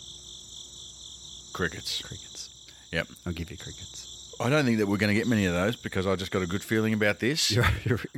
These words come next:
Speaker 1: I
Speaker 2: ho-,
Speaker 1: just,
Speaker 2: your confidence
Speaker 1: <laughs> I
Speaker 2: is
Speaker 1: just
Speaker 2: high?
Speaker 1: confidence is so high that, uh, I think that we're gonna be getting quite a lot of explosions
Speaker 2: A lot of
Speaker 1: here in the,
Speaker 2: explosions.
Speaker 1: in the garage.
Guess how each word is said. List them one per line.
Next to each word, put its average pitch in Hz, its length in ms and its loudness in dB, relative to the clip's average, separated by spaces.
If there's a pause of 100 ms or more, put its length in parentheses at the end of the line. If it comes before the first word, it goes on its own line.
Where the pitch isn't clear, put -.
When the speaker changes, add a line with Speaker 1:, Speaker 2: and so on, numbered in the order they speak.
Speaker 1:
I 101 40 4
Speaker 2:
ho-, - 100 6
Speaker 1:
just, - 360 2
Speaker 2:
your 120 100 2
confidence 120 420 4
Speaker 1:
<laughs> - 0 -
I 139 40 6
Speaker 2:
is 107 140 2
Speaker 1:
just 101 160 6
Speaker 2:
high? 123 200 4
Speaker 1:
confidence 127 440 2
is 101 140 0
so 127 420 4
high 107 480 4 (720)
that, 98 380 4
uh, 98 640 6 (100)
I 92 120 4
think 90 200 -4
that 85 100 2
we're 92 80 2
gonna 92 180 4
be 90 100 2
getting 87 560 2
quite 104 240 4
a 101 40 4
lot 101 120 4
of 90 80 0
explosions - 760 0
Speaker 2:
A 104 60 0
lot 95 200 0
of 92 60 -4 (140)
Speaker 1:
here 85 180 4
in 82 100 2
the, 85 60 2
Speaker 2:
explosions. 73 220 -6
Speaker 1:
in 82 300 -2 (300)
the 92 80 -2
garage. 87 680 2